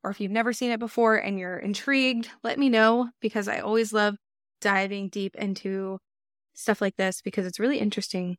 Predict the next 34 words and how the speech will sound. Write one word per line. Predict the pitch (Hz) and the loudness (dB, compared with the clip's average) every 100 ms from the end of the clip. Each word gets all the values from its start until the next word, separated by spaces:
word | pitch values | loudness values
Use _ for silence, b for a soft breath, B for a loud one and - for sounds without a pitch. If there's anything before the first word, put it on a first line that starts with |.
| _ | _
Like, | 190 185 | -10 -6
I, | 185 185 | -4 -2
I | - 190 | -2 -2
love, | 185 185 185 - | -2 -4 -6 -6
like, | 185 - | -6 -6
debunking | - 180 185 185 190 185 | -8 -6 -6 -6 -8 -6
M | 196 | -6
L | 185 220 | -4 -2
Ms | 311 285 269 262 247 214 | 0 0 0 2 0 0
and | 196 190 | -2 -2
things | 185 180 | -6 -6
like | - | -8
that. | - 202 202 - | 0 2 0 -4
So | - 190 190 _ _ _ - | -4 -2 -4 _ _ _ -6
if | 208 - | -4 -2
you | 208 302 | -2 0
are | - 277 | 2 2
like | 269 269 | 0 -2
that | - 247 - | -2 -2 -2
too, | - 254 311 | 0 0 -2
let | 240 208 247 | 0 2 4
me | |
know | 269 240 262 | 4 4 4
over | - 220 226 | 2 4 6
on | 208 | 6
Instagram. | 220 - 277 302 320 | 4 2 2 4 4
My | 330 208 | 4 2
handle | 185 196 190 185 | 2 0 0 0
is | 185 - | -2 0
at | 185 190 | 0 0
Moms | 196 180 180 190 | 0 0 -2 -4
Make | 180 180 | -6 -6
Money | 190 185 185 185 | -6 -6 -6 -10
Collective. | - 202 226 269 254 | -4 -2 -2 0 0